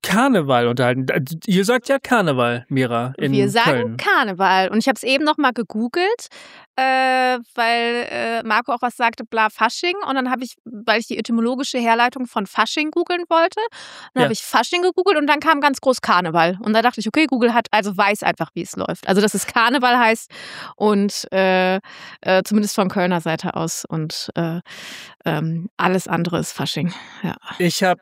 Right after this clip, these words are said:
Speaker 1: äh, mich ein bisschen mit Wikipedia noch mal ein bisschen schlau gemacht über all diese Worte, Fastnacht, Fasching, Karneval und so weiter und so fort.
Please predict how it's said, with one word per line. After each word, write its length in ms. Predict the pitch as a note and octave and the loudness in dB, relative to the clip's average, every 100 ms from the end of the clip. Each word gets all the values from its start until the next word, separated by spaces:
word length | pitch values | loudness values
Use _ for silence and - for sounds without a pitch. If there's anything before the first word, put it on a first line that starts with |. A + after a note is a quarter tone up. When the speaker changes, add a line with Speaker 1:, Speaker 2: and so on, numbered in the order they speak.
| _ | _
Speaker 1:
äh, 360 | - E3+ E3 D#3+ | -2 2 2 2
mich 260 | E3 E3 F3 | -2 -2 0
ein 160 | D3+ | 0
bisschen 540 | D3 E3+ - E3 D#3+ D#3 D3 D3 D3+ D3 D#3 C3+ | 0 -2 0 0 0 -2 -4 -6 -4 -4 -4 0
mit 260 | D3+ C3+ C#3+ | 0 0 -2
Wikipedia 680 | D#3 D#3 - D#3 C#3+ C3 A#2 | 0 -2 0 2 4 4 4
noch 120 | A#2 | 2
mal 100 | A#2+ | 0
ein 60 | A#2+ | 2
bisschen 260 | C3 C3+ | 0 -2
schlau 340 | B2 - B2+ B2+ | -6 2 2 2
gemacht 380 | B2 A#2+ B2+ C3 | 0 -2 -2 -4
über 460 | B2 B2 B2+ B2 - _ _ | 0 2 4 2 -4 _ _
all 180 | - D3+ | 0 2
diese 240 | E3 E3 D3+ | 2 2 4
Worte, 380 | D3+ E3 F3 | 4 4 2
Fastnacht, 640 | D3+ E3+ E3+ - E3 E3 - | 0 0 0 2 0 0 -2
Fasching, 600 | - D#3 - E3+ E3 D#3+ | -2 0 0 -2 -2 -4
Karneval 640 | - D3+ D#3+ D3+ D3 D3+ D#3 | -2 0 2 2 4 4 2
und 120 | C3+ | -2
so 120 | C3+ C#3 | 0 0
weiter 160 | C3 | 0
und 60 | B2 | -2
so 80 | A#2 | -4
fort. 380 | - E3 A3+ | 0 2 2